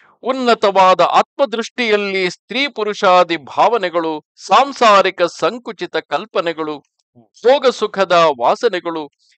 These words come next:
ಎಲ್ಲಾ ಪ್ರವೃತ್ತಿ ಧರ್ಮಗಳು ಸಂಪೂರ್ಣವಾಗಿ ಅಳಿದು ಹೋಗುವವು. ಪ್ರಕಾಶ ಅಂಧಕಾರಗಳ ಹಾಗೆ ಇವು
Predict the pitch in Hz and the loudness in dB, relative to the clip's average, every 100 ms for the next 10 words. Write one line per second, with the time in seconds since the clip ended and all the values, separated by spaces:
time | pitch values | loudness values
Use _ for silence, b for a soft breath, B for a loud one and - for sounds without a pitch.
0 | - 208 247 240 214 196 - 160 233 269 | -4 -2 2 4 4 2 0 -2 -2 -4
1 | _ 233 147 175 196 185 175 170 160 151 | _ -10 -4 -4 -2 -4 -2 -4 -6 -10
2 | - 151 185 226 262 311 302 262 214 196 | -12 -14 -14 -12 -6 -6 -4 -2 2 2
3 | 185 170 170 165 - 120 180 214 - 175 | 0 -4 -6 -8 -6 -6 -6 -10 -10 -10
4 | 165 160 151 151 _ _ _ _ _ _ | -8 -8 -10 -16 _ _ _ _ _ _
5 | _ - 220 233 214 196 180 185 156 151 | _ -8 0 4 6 6 4 2 2 0
6 | 180 196 226 254 208 175 170 170 160 151 | -2 0 0 4 6 4 4 2 2 2
7 | 170 170 165 160 147 190 185 160 | 2 2 -4 -4 -6 -8 -8 -10